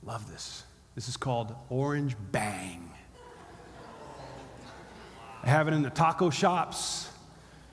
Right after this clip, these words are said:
And here is a free plug for Juan Pollo. They have their Juan Pollo. It's called Orange Bang. Man, it is so good. It's whipped. And you drink it and you're just going, "Man, this is so good.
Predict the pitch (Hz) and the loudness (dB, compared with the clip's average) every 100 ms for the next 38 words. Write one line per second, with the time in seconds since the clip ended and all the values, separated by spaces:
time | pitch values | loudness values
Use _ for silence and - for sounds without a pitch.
0 | - - 120 123 117 110 107 123 147 143 | -20 -4 2 4 4 0 4 6 6 4
1 | - 120 107 107 104 104 - - 170 170 | 2 0 2 0 -2 -8 -12 4 6 6
2 | - 170 160 165 135 123 113 - 175 180 | 6 6 6 4 2 0 0 4 6 8
3 | - 180 165 131 101 - - - - - | 8 8 8 4 0 -6 -10 -12 -14 -18
4 | - 123 143 143 147 120 120 180 180 190 | -4 6 6 6 4 4 8 8 8 8
5 | 175 151 135 117 - - 131 - 143 123 | 8 8 4 0 -6 -4 -2 2 2 2
6 | 123 143 151 160 160 160 151 - - - | 2 4 6 6 6 4 2 -4 -12 -16
7 | - - 135 127 110 98 92 92 - - | -18 2 2 4 -2 -6 -8 -12 -16 -20
8 | - - - - 139 147 135 123 - - | -20 -20 -20 -2 4 6 6 2 0 2
9 | 170 147 135 160 165 165 156 - - - | 4 4 4 4 4 2 -2 -8 -12 -18
10 | - - 151 147 120 113 185 - - - | -18 4 4 6 4 8 6 6 -4 -4
11 | - - - - - - - - - - | -10 -14 -16 -20 -18 -18 -20 -20 -20 -20
12 | - - 151 165 135 175 190 185 160 156 | -14 4 6 6 8 6 8 8 8 6
13 | - 127 110 127 156 139 135 - - - | 6 2 2 4 6 4 2 2 2 2
14 | 156 160 135 - 151 175 | 2 2 0 -2 2 2